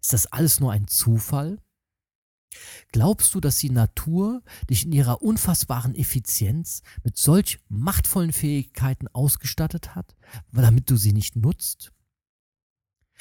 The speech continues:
Die Frage nach der Wirkung sollte nur noch rhetorischer Natur sein, denn du hast bereits selbst erleben können, wie sich dein Wohlbefinden und deine erlebte Realität durch eine Veränderung deiner Gedanken verändert.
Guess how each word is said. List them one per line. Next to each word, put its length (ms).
Die 80
Frage 380
nach 140
der 200
Wirkung 460
sollte 320
nur 160
noch 280
rhetorischer 580
Natur 440
sein, 380
denn 120
du 180
hast 200
bereits 400
selbst 340
erleben 440
können, 380
wie 100
sich 220
dein 340
Wohlbefinden 880
und 160
deine 240
erlebte 460
Realität 840
durch 220
eine 180
Veränderung 680
deiner 280
Gedanken 840
verändert. 680